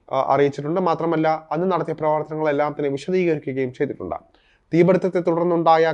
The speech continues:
കനത്ത പുകയിൽ നിന്ന് രക്ഷപ്പെടാൻ രണ്ടാം നിലയിൽ നിന്ന് ചാടുന്നതിനിടെ ഇവരുടെ കാലിന് പരിക്കേൽക്കുകയായിരുന്നു.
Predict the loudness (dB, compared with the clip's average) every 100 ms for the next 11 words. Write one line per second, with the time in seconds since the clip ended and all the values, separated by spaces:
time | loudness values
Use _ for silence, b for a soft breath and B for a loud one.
0 | 0 -2 0 -2 -2 0 2 2 0 0
1 | -2 0 -2 0 0 -2 -12 _ _ _
2 | 6 8 8 6 4 4 2 0 -2 -6
3 | 0 6 6 6 0 0 2 0 -2 _
4 | _ _ 0 4 4 4 2 4 6 6
5 | 4 0 2 2 2 0 0 -4 -2 0
6 | -2 -4